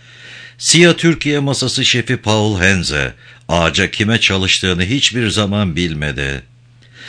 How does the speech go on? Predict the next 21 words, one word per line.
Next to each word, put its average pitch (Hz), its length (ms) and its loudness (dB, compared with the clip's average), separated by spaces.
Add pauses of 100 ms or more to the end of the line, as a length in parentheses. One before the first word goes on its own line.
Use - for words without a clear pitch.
(200)
Ağaca 165 360 4
kime 160 260 0
çalışmış 147 500 0
olduğunu 135 400 -2
belki 123 340 0
bilmiyor 90 360 -2
ama 76 300 -2
böyle 104 280 2
konuştuğuna 95 680 -2
göre 73 400 -2 (420)
belki 104 420 -4
Paul 90 440 -2
Henze 92 420 0
biliyor. 69 500 -6 (640)
Paul 147 300 4
Henze 156 360 2
kim? 127 260 -2
siyah 87 400 -2
Türkiye 95 400 -2
masası 82 440 -4
şefi. 73 460 -4